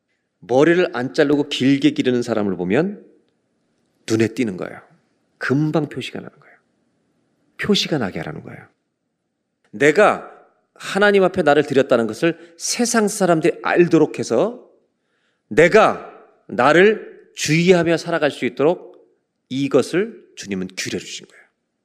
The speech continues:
즉, 말하지 않아도 몸이 간증인 거예요. 디스팅티브 테스티모니예요. 눈에 두드러지는 간증을 가지고 사는 거예요. 아, 하나님께 드린 사람이다. 알게 하라는 거예요. 그럼 내가 주의할 거 아니에요.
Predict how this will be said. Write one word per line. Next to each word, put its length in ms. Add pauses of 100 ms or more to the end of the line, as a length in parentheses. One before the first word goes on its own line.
(800)
즉, 300
말하지 520
않아도 500 (680)
몸이 300
간증인 440
거예요. 280 (1300)
디스팅티브 880
테스티모니예요. 760 (720)
눈에 320
두드러지는 880 (100)
간증을 500
가지고 260
사는 220
거예요. 160 (400)
아, 120
하나님께 440
드린 220
사람이다. 360 (240)
알게 360
하라는 260
거예요. 160 (280)
그럼 160
내가 340 (560)
주의할 380
거 140
아니에요. 240